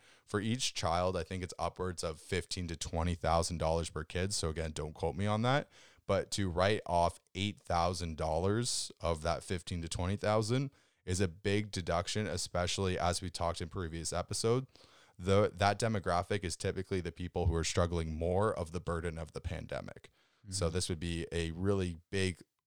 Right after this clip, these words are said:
Speaker 1: weight lifted off the shoulders of these families, especially for the tax season.
Speaker 2: That's good. Yeah, childcare ain't cheap.
Speaker 1: <laughs> Yeah, no, for sure.
Speaker 2: Especially when, yeah, when your work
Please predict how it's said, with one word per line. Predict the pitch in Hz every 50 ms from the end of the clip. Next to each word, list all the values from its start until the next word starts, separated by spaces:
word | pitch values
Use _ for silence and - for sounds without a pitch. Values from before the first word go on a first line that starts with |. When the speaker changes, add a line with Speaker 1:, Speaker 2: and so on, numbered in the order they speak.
| _ _
Speaker 1:
weight | 92 85 85 95 98 92 87 85 -
lifted | 85 87 80 - - 85
off | 85 82 76 -
the | 87 -
shoulders | - 90 85 78 78 80 76 -
of | - - 85 80 69 -
these | 58 60 -
families, | - - 69 71 58 57 53 55 55 - - - -
especially | 58 - - - 69 - - 73 71
for | - - -
the | - -
tax | - - 62 - - -
season. | - 55 52 - 50 57 62 104 - _ _ _ _ - - - _
Speaker 2:
That's | 113 127 127 - -
good. | - 131 127 120 117 - - -
Yeah, | 117 101 92 92 - -
childcare | - 131 123 113 120 113 104
ain't | 98 92 90
cheap. | - - 101 90 - - - _ _ - 85
Speaker 1:
<laughs> | 87 - -
Yeah, | - 95 90 80 78 78
no, | 92 85 80 73
for | - - 73
sure. | 95
Speaker 2:
Especially | 92 85 80 98 92 92
when, | 90 87 87 90 90 87 87 90 - _ 90
yeah, | 90 90 85 82
when | 85 85 85 85
your | 87 87 87 87 85 82 82 82 - _ _ -
work | 87 82 85 95